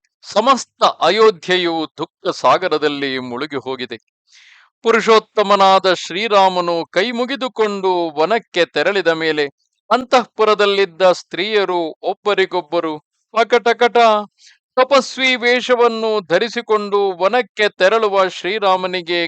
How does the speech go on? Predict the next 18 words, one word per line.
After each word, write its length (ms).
ಗತಿ 280
ಯಾವುದು? 520
ಆತನಿಗೆ 720
ರಕ್ಷಕರಾರು? 1000
ಆತನು 640
ಎಲ್ಲಿಗೆ 520
ಹೋಗುವನು? 680
ಆತನು 540
ತನ್ನನ್ನು 680
ಬೈದರೂ 680
ಒಬ್ಬರ 360
ಮೇಲೂ 540
ಕೋಪಿಸುವವನಲ್ಲ, 920
ಒಬ್ಬರಿಗೆ 720
ಕೋಪ 520
ಹುಟ್ಟುವ 480
ವಚನಗಳನ್ನು 840
ನುಡಿಯುವವನಲ್ಲ. 840